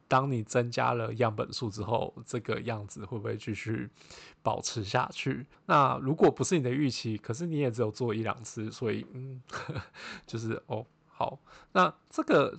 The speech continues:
这样子的就会有一点说，呃，要不要拿出来讲嘞？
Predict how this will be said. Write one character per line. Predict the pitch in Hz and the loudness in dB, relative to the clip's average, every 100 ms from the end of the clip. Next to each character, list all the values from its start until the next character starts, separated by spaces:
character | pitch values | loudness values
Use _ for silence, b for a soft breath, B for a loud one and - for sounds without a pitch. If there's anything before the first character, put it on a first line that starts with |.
| - | 0
这 | 247 | 4
样 | 226 214 160 | 6 6 4
子 | 139 120 | 0 2
的 | 120 117 | 4 4
就 | 110 147 | 4 2
会 | 170 139 | 6 6
有 | 110 | 4
一 | 110 | 2
点 | 127 113 | 0 0
说， | 107 127 117 117 120 B B _ _ | -2 0 2 0 -2 B B _ _
呃， | - 123 120 117 120 123 131 - _ _ | -2 0 2 0 -2 -4 -8 -14 _ _
要 | 160 | 0
不 | 147 | 4
要 | 147 | 4
拿 | 131 110 | 2 -4
出 | - | -2
来 | 117 | -2
讲 | 110 - - | 0 -6 -6
嘞？ | 131 135 | -10 -10